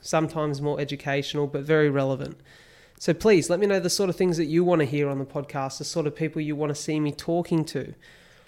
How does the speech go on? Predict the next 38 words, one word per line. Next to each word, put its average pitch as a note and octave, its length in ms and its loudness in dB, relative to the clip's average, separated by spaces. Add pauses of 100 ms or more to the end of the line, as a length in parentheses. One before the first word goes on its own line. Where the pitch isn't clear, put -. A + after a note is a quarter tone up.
(260)
I D3+ 120 0
think F3 540 0 (220)
focusing E3+ 640 2
more D#3 240 4
so D3+ 260 0
on D3 100 2
a C#3+ 60 2
little D3+ 220 0
bit E3 100 0
of C#3 100 -2
visual F#3+ 360 0
content D3+ 460 -2
as C3+ 100 -4
well E3 200 -2
through D3 240 -4
YouTube. C#3+ 580 -4
So D3 140 0
I'll C#3+ 60 2
continue E3 420 2
to C#3+ 60 0
put D3 200 -2
out, C3+ 260 -4 (420)
you D3 80 -4
know, C#3+ 60 0
a C3+ 40 -2
couple D3 300 -2
of D3+ 80 -6
audio D3+ 340 0
pods C#3+ 280 -6
a C3+ 80 -4
week, D3 320 -6
most C#3+ 260 -4
likely C#3+ 320 -6
two, C#3+ 420 -4 (500)
one D3 200 2
to D3+ 100 -6
two D3 220 -4
guests. C#3+ 540 -6